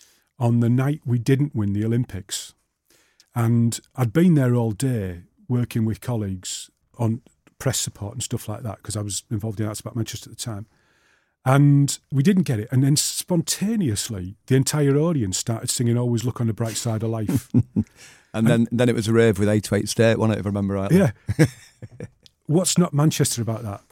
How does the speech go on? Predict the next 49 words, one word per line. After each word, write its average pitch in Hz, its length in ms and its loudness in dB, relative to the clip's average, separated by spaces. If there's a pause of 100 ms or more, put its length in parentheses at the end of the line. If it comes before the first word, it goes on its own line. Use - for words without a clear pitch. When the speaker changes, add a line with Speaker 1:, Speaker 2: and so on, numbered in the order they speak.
(120)
Speaker 1:
You 135 140 4
know? 160 120 4
Speaker 2:
Beautiful. 95 280 -4
Speaker 1:
It 175 80 4
was - 100 2
fa-, - 160 -6
it 190 60 0
was 202 100 0
fantastic. 147 720 -4
And 139 80 2
Speaker 2:
Yeah. 151 60 4
Speaker 1:
it - 40 -4
was - 80 -2
just - 160 -2
like, 170 200 -4
"Yeah, 202 280 -4
well, 139 200 -6
hey, 131 240 -4 (200)
let's 156 200 -2
roll 139 100 2
with 127 120 2
the - 40 -2
punches." - 560 -4
Speaker 2:
Yeah. 90 280 -8 (380)
Speaker 1:
I 143 100 2
thought 139 240 -4
that 127 120 -6
was 120 160 -4
a, 113 220 -2 (160)
that 123 120 -4
was 110 120 -6
a 113 80 0
really 110 200 -2
memorable, 101 720 -6 (220)
positive 110 640 -4 (180)
night. 98 240 -8 (180)
Speaker 2:
Yeah. 95 240 -4 (440)
Speaker 1:
Um, 107 680 -6 (760)
but - 100 -4
I - 20 -8
mean, 156 160 6
there's 156 140 2
obviously 107 320 -6
big 107 160 -6
things 98 280 -8
like 107 140 -12
the 120 80 -2
ninety-six 113 480 -4
bomb. 101 440 -10